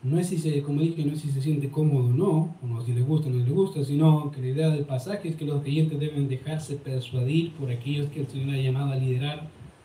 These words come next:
sabiendo que lo hacen siguiendo las directrices de la Escritura, querido. Por eso lo hacen.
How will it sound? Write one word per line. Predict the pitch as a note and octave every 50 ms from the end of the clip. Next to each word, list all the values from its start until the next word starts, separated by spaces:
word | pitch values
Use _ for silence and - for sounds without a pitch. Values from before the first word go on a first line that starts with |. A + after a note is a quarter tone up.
| - - -
sabiendo | C#3 C3+ D3 D#3 D#3 D3+ -
que | - C3
lo | B2 C#3
hacen | D3 D#3 D#3 - D#3 D#3 D#3 D3+ D3
siguiendo | - C3 C3+ D3 D#3 D3 C#3+
las | C3 C3 B2+
directrices | B2+ B2 B2 - - D#3 D3+ C#3 B2+
de | B2
la | B2 A#2+
Escritura, | A#2+ A#2+ A#2 A#2+ F#3 A3 A3+ D#3+
querido. | D3+ - G#2 G#2 - - - - - - - - - - - - - - - - - - - - - - - - - - - - - - - - - - - - - - - - - - - - - - - - - - - - - -
Por | - C#3
eso | D#3+ E3 D#3+
lo | E3 F3
hacen. | F#3 F3+ - C3